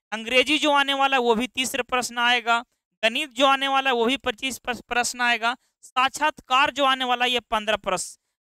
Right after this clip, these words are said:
पन्द्रह आएगा। साक्षात्कार कहने का मतलब ये last में graduation का बात करता है, Graduation को ही हम लोग क्या बोलते हैं?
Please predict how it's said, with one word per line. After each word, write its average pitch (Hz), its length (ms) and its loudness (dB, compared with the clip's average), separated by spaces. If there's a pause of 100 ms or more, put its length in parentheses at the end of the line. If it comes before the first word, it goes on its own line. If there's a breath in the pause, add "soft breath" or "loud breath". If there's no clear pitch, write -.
(100)
पन्द्रह 220 240 0
आएगा। 180 300 2
साक्षात्कार 262 600 -2
कहने 262 280 -4
का 254 120 -4
मतलब 254 200 -2
ये 277 80 2
last 233 340 -2
में 247 140 -10
graduation 226 380 0
का 220 100 -4
बात 190 240 0
करता 175 260 -8
है, 160 80 -4
Graduation 220 520 0
को 240 100 -6
ही 233 60 0
हम 220 140 -4
लोग 220 120 -4
क्या 208 140 -2
बोलते 196 240 0
हैं? 262 100 0